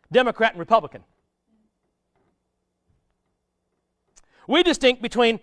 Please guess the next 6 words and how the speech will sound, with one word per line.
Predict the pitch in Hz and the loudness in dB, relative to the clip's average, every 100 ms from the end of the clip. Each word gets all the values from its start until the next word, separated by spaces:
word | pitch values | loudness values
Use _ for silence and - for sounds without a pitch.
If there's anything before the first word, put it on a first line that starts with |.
| _ | _
American | 175 220 247 247 | -2 2 4 4
and | 240 240 | 0 4
Russian. | 254 247 175 113 _ _ | 4 2 -4 -16 _ _
<laughs> | - _ _ _ _ _ _ _ _ _ _ _ _ _ _ _ _ _ _ _ - | -16 _ _ _ _ _ _ _ _ _ _ _ _ _ _ _ _ _ _ _ -2
Or | 208 | 2
whatever. | 233 247 240 190 | 4 2 0 -4